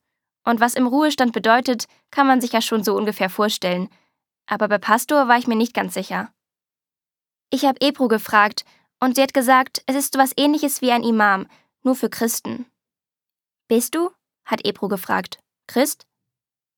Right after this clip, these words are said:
„Woher weiß ich das?“, hab ich gefragt. „Wenn du getauft bist.“ Ebru kann sehr besserwisserisch sein.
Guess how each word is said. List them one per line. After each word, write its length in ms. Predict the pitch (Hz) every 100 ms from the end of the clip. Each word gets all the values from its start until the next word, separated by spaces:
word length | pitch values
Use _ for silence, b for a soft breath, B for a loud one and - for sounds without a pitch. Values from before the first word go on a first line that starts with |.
| _ _ -
„Woher 260 | 220 269
weiß 180 | 240 233
ich 180 | 269 -
das?“, 360 | 294 214 - - _
hab 140 | - 196
ich 100 | 196
gefragt. 480 | 202 - 190 180 - _ _ _ _ _ _ _ _
„Wenn 180 | - 226
du 100 | 277
getauft 580 | 311 302 285 302 349 -
bist.“ 380 | 226 220 - - _ _ _ _ _ _
Ebru 240 | 262 262 214
kann 200 | 208 202
sehr 220 | 214 214
besserwisserisch 640 | 214 233 208 185 196 190 -
sein. 320 | 190 190